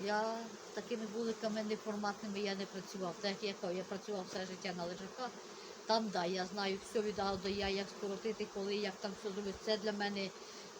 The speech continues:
це, ну, це чекайте, роки. А це, ну, ниньки в нас дуже гарний льот.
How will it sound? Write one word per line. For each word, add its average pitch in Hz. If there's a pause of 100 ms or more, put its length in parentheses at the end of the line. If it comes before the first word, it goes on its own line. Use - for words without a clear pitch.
це, 165 (100)
ну, 185
це 190
чекайте, 165
роки. 180 (400)
А 214
це, 202 (600)
ну, 240 (200)
ниньки 233
в 214
нас 208
дуже 202
гарний 185
льот. 226